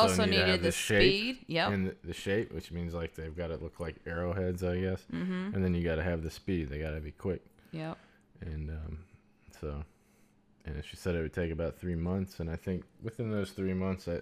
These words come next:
Speaker 2: I think, I think by then, I think everything was looking pretty good. Like,
Speaker 1: Yeah.
Speaker 2: most of the shape
Speaker 1: So
Speaker 2: and
Speaker 1: the
Speaker 2: speed
Speaker 1: f-,
Speaker 2: was
Speaker 1: the first
Speaker 2: normal.
Speaker 1: month that she tested, it was eighty, eighty, eighty percent,
Speaker 2: Yeah.
Speaker 1: which was really good. And we ch-, and that was the first month that we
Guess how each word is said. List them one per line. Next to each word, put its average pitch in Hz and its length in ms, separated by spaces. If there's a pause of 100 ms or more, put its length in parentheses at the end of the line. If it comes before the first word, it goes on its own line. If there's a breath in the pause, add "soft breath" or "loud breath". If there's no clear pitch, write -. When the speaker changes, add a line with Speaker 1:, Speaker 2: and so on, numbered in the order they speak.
Speaker 2:
I 85 60
think, 90 280 (1700 loud breath)
I - 20
think 117 300
by 87 180
then, 87 320
I 80 80
think 85 260 (380)
everything 82 500
was 76 180 (100)
looking 82 260
pretty 80 280
good. 76 320
Like, 76 120
Speaker 1:
Yeah. 95 220
Speaker 2:
most 226 160
of - 60
the - 80
shape - 300
Speaker 1:
So 208 200
Speaker 2:
and 190 80
Speaker 1:
the 190 80
Speaker 2:
speed 170 140
Speaker 1:
f-, 170 80
Speaker 2:
was 180 80
Speaker 1:
the 190 100
first 202 340
Speaker 2:
normal. 202 160
Speaker 1:
month 208 100
that 175 120
she 180 180
tested, 185 480
it 185 140
was 143 260
eighty, 165 340
eighty, 165 440
eighty 160 300
percent, 220 500 (240)
Speaker 2:
Yeah. 160 100
Speaker 1:
which 156 140
was 160 160
really 165 220
good. 170 260
And 180 100
we 147 120
ch-, - 180
and 160 200
that 151 160
was 160 120
the 165 80
first 160 340
month 160 200
that 156 140
we 151 300